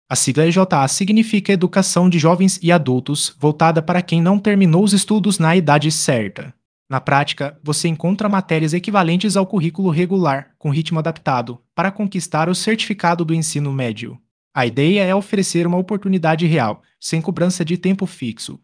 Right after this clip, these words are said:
Você pode escolher um caminho que se encaixe no seu dia a dia, mantendo o conteúdo relevante e feito para quem já tem outras responsabilidades.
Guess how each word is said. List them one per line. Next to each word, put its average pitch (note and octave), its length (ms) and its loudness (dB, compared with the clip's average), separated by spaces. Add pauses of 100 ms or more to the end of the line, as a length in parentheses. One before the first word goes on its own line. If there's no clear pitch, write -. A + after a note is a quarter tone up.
(140)
Você C#3+ 200 -2
pode F#3+ 220 -2
escolher E3 400 -2
um F3 80 0
caminho D3+ 440 -2
que D#3+ 120 -2
se E3+ 140 -2
encaixe F3+ 360 0
no C#3+ 80 -2
seu D#3 180 -4
dia C3+ 220 -2
a - 20 2
dia, D3 360 -2 (220)
mantendo D#3+ 380 -2
o E3+ 40 -2
conteúdo G3 520 -2
relevante F3+ 680 2
e E3 80 -6
feito D#3+ 380 -4
para F#3 240 -2
quem C#3 220 -2
já C#3 200 0
tem F3 160 0
outras F#3 340 -2
responsabilidades. D#3 1300 -4